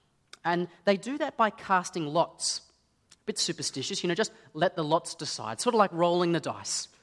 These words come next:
letting chance decide. And the lots were called the Purim.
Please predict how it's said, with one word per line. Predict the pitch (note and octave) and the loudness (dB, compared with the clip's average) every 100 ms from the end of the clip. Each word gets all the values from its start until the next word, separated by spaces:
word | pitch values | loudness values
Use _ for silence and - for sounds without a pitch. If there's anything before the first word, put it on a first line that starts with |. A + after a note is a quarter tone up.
| _ _ | _ _
letting | B3 A3 | 2 4
chance | G3+ - F3+ E3+ - | -2 -4 -2 -2 -4
decide. | D3+ - A2+ G#2 G#2 _ _ _ _ _ _ _ - - | -6 -6 -6 -10 -16 _ _ _ _ _ _ _ -12 -2
And | F#3 | 2
the | F3+ | 4
lots | G#3 C4+ - | 4 2 0
were | G#3 | -2
called | G3+ - F3+ E3+ E3+ - _ _ _ | -2 0 2 2 -2 -12 _ _ _
the | - E3+ | -6 0
Purim. | A3 G#3+ G3 F3+ B2 G#2+ | 6 6 6 4 0 -8